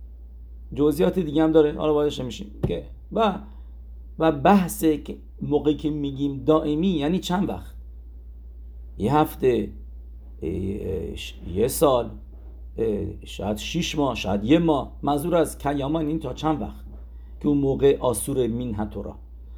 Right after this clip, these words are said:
مثلاً می‌دونی که کسایی هستن که بلد نیستن که رباط، گره رو بزنن، درست؟ می‌دن اینو به یه نفر براشون گره بزنه، بعد همینطوری گرهشون نگه می‌دارن.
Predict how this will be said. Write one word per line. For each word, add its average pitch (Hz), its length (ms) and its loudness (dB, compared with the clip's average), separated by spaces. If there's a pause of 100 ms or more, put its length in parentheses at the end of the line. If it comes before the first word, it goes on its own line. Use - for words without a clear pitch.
(160)
مثلاً 135 480 -2 (380)
می‌دونی 147 300 4
که 110 160 0 (760)
کسایی 120 260 2
هستن 139 260 0
که 135 120 2
بلد 127 320 2
نیستن 123 360 0
که - 120 4
رباط، 113 400 2
گره 131 200 4
رو 113 100 4
بزنن، 95 460 -2
درست؟ 92 300 -6 (320)
می‌دن 160 240 2
اینو 170 160 2
به 151 140 6
یه 156 100 6
نفر 156 180 4
براشون 139 380 0
گره 127 200 2
بزنه، 120 360 -2
بعد 175 160 2
همینطوری 180 400 0
گرهشون 170 340 2
نگه 156 220 4
می‌دارن. 113 320 0